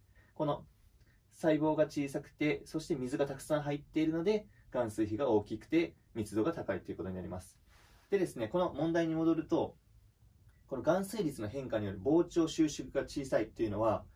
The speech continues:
これはですね、水がたくさん入っていれば入っているほど、たくさん乾燥して収縮してしまいますし、逆に雨がたくさん降ったら、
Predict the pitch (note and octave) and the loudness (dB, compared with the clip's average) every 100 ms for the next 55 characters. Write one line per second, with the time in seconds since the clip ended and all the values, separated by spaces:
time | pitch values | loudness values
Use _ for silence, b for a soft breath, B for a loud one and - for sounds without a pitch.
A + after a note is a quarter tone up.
0 | b b - F#3+ F#3+ - A#3 G3 G3 b | b b 0 4 4 2 -2 -4 -4 b
1 | - D3 F3+ G3+ F#3+ F#3+ - F#3+ D#3+ D#3 | -8 -4 0 0 0 -2 -4 -4 -2 -2
2 | D#3 - E3 D3+ - C3 B2+ - - C3+ | -4 4 4 6 2 -2 -6 -6 -6 -4
3 | C3+ - D#3 - - b b b b - | -2 0 4 4 2 b b b b -4
4 | - - B2+ - C#3 B2+ A#2+ B2+ - G#2+ | 0 2 2 0 -4 -2 0 -2 0 -2
5 | - A#2 - G2+ - - A2 G#2+ G#2+ - | 0 -2 -2 -8 -8 -4 -2 0 -2 -4
6 | - D3+ G#2 - b b E3+ G3+ G3 F3+ | 0 2 0 -6 b b 2 2 -2 -2
7 | B B - D#3 D3+ C#3 C#3 D#3 D3+ D#3+ | B B -2 0 0 -2 -4 -2 0 -2
8 | - E3 F3+ E3 | 0 6 6 4